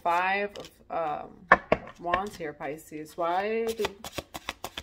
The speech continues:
Six of Coins here for the Page of Swords and the Four of Coins? You're balancing this out. Look at that, Justice. Justice. For some of you, this could actually be, like, a court case too.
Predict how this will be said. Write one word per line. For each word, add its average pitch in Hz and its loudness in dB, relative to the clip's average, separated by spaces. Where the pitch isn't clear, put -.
Six - 0
of 220 -4
Coins 185 -4
here 233 2
for 262 -2
the 185 -6
Page 175 2
of 196 -10
Swords 196 2
and 170 -6
the 170 -8
Four 170 -4
of 180 -8
Coins? 262 -8
You're 226 0
balancing 208 4
this 156 -8
out. - -2
Look 196 -8
at 208 -10
that, 156 -4
Justice. - -14
Justice. 180 -4
For 196 -4
some 233 2
of 349 -2
you, 381 6
this 262 4
could 277 -2
actually 233 2
be, 320 -2
like, 269 2
a 226 2
court 214 -2
case 233 -4
too. 208 -4